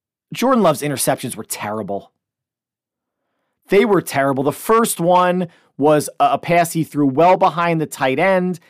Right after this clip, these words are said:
that got tipped and picked by Greenlaw. And the last drive is the most egregious thing you can do on a football field. Now in bad weather, now that it's pouring,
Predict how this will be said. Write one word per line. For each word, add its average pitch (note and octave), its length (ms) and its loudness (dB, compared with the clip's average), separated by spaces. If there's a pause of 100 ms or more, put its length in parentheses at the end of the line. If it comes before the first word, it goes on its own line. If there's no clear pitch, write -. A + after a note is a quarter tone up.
(140)
that D3 240 0
got C#3 280 -2
tipped - 380 -4
and C#3 160 -6
picked - 240 -6
by A#2+ 140 -2
Greenlaw. D#3+ 600 0 (400)
And E3+ 160 2
the E3+ 100 4
last G3+ 440 0
drive E3 520 2
is C3 160 -4
the D#3 140 -2
most F3 540 2 (100)
egregious F3+ 1000 -2
thing E3+ 600 -2
you D#3 360 -2
can F#3 300 -4
do F3 240 0
on E3+ 140 4
a D#3+ 80 0
football D#3 480 -2
field. C#3+ 400 -2 (320)
Now F3 440 2
in A#3+ 120 2
bad G3 280 2
weather, C#3+ 380 0
now E3 420 0
that A3+ 120 0
it's A3 160 -2
pouring, C#3 640 -2